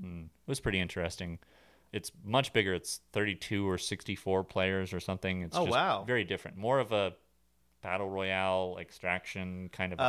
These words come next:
Speaker 1: hybrid.
Speaker 2: okay. Maybe. Okay,
Speaker 1: Um,
Speaker 2: uh,
Speaker 1: looked
Speaker 2: interesting.
Speaker 1: kind of interesting. I've never been into the extraction shooters, but maybe
Speaker 2: Yeah,
Speaker 1: a
Speaker 2: I mean,
Speaker 1: bigger
Speaker 2: the,
Speaker 1: pool,
Speaker 2: the,
Speaker 1: just
Speaker 2: the
Speaker 1: kind of the simplicity of cod might make it interesting.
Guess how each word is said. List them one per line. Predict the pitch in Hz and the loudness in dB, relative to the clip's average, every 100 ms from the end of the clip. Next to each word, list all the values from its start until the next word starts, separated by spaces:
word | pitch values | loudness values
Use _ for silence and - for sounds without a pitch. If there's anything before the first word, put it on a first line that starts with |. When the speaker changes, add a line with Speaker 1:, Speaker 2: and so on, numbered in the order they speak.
| 123 | 8
Speaker 1:
hybrid. | 120 135 156 165 | 8 6 4 2
Speaker 2:
okay. | - 113 110 - | -4 -10 -10 -6
Maybe. | 139 127 113 127 127 | -2 -2 -2 -6 -4
Okay, | 113 | 2
Speaker 1:
Um, | 104 95 92 | 2 2 0
Speaker 2:
uh, | |
Speaker 1:
looked | 120 127 131 - - 131 | -4 -8 -12 -16 -16 -4
Speaker 2:
interesting. | 165 190 135 | -2 0 2
Speaker 1:
kind | 143 | 4
of | 101 | 4
interesting. | 95 - 92 - 101 | 2 2 0 2 2
I've | 101 | 2
never | 101 95 | 2 0
been | 92 | 0
into | 92 90 92 | 0 -4 -4
the | 90 | -4
extraction | 85 95 87 - 87 | -4 -2 -2 -2 -4
shooters, | 82 90 87 87 | -2 0 2 0
but | - 82 - - _ _ _ _ _ _ | 0 0 0 -6 _ _ _ _ _ _
maybe | - 220 | 0 4
Speaker 2:
Yeah, | |
Speaker 1:
a | 170 | 6
Speaker 2:
I | |
mean, | 131 | 6
Speaker 1:
bigger | 98 95 | 4 4
Speaker 2:
the, | |
Speaker 1:
pool, | - 98 95 | 2 4 4
Speaker 2:
the, | 92 | 2
Speaker 1:
just | 95 | 0
Speaker 2:
the | 139 | 0
Speaker 1:
kind | 98 | 0
of | 85 | 0
the | 90 - | -4 -4
simplicity | - 104 - 107 98 101 92 | -6 -8 -2 0 0 0 0
of | 85 | 0
cod | - 85 87 85 | 0 2 2 0
might | 87 82 - _ _ _ | -6 -8 -10 _ _ _
make | 101 92 | -4 -2
it | 82 | 0
interesting. | 85 85 85 85 90 87 | 0 -2 -2 -4 -4 -6